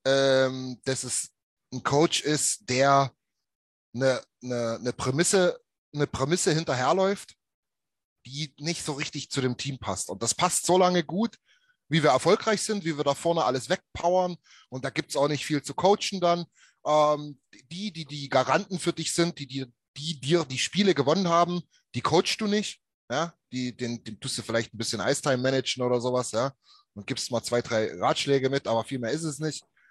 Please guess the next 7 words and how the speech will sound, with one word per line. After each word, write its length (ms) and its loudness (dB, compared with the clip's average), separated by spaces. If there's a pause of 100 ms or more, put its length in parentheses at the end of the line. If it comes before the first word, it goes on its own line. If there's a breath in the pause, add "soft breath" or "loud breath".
(440 soft breath)
Und 140 -4
alle 220 4
die, 460 -2 (720)
die 80 -2
dann 260 4
hinten 300 -4
abfallen, 680 2